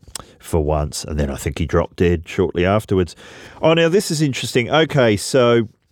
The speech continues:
this list does include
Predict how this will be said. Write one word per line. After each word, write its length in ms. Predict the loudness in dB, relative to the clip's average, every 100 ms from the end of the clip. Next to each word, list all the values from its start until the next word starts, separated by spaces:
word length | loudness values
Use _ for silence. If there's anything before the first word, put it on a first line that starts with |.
| _ _ _ _ _ _ -20 -8
this 360 | 0 4 2 2
list 280 | 0 0 0
does 240 | 2 2
include 800 | 0 -2 2 4 4 4 2 -4